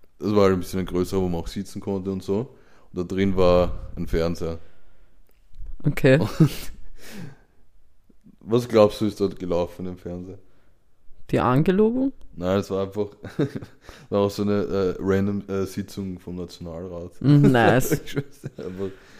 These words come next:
Speaker 1: aber im Kebabladen. Hätte
Speaker 2: Nice.
Speaker 1: ich nie gedacht, dass die das so
Speaker 2: In welchem
Speaker 1: machen.
Speaker 2: Kebabladen warst du da?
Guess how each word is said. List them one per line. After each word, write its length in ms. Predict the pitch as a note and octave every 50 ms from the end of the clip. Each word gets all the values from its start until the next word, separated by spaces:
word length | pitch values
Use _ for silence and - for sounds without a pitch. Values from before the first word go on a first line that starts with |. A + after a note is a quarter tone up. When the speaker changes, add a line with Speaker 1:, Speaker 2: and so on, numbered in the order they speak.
| - - - -
Speaker 1:
aber 160 | - A2 A2 G#2+
im 100 | G#2 G#2
Kebabladen. 600 | - F#2 F#2 F#2+ F#2+ F#2 F2+ F2+ F2 F2 F2+ F#2+ - - -
Hätte 140 | - - B2+
Speaker 2:
Nice. 260 | B2+ G2 D#2+ D#2+ D2+
Speaker 1:
ich 40 | D2+ G2
nie 20 | F#2 D#2+
gedacht, 200 | F2+ F2+ F#2 - - -
dass 140 | - - -
die 100 | - F#2+ F#2+
das 180 | F#2 F2 -
so 80 | - -
Speaker 2:
In 80 | C#3+
welchem 240 | C#3 - B2+ - F3 E3+ E3
Speaker 1:
machen. 80 | D#3+
Speaker 2:
Kebabladen 720 | - - C#3 C#3 D3 D#3 D3+ E3+ D#3+ C#3+ C3+ C3+ C#3+ D3 C#3
warst 200 | C#3 C#3 - -
du 40 | -
da? 100 | C#3+